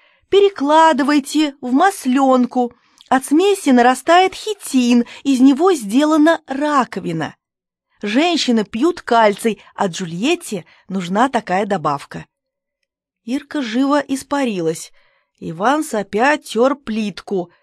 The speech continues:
Вера покачала головой. "Ты избаловала дворню. У меня всё железно. Приказано, выполнено. Не нравится?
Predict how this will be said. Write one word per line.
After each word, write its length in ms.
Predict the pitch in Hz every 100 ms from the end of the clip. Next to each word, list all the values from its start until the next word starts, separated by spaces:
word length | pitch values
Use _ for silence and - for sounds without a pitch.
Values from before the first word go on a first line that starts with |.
| _ _ _ _ _ _
Вера 280 | 175 208 269
покачала 540 | 269 240 202 208 208 214
головой. 580 | 220 214 180 165 160 _ _ _ _ _ _ _ _ _ _ _ _ _
"Ты 400 | - 240 262 254
избаловала 800 | 233 220 254 269 226 214 208 220
дворню. 600 | 202 208 180 160 160 143 _ _ _ _ _
У 80 | -
меня 460 | 190 190 208 254 285
всё 360 | - - 294
железно. 760 | 262 269 240 175 - 156 151 - -
Приказано, 800 | 160 156 190 277 311 330 330 - _ _ _ _
выполнено. 800 | 156 180 170 170 175 170 160 - _ _ _ _ _ _ _
Не 100 | -
нравится? 640 | 226 330 349 - - 143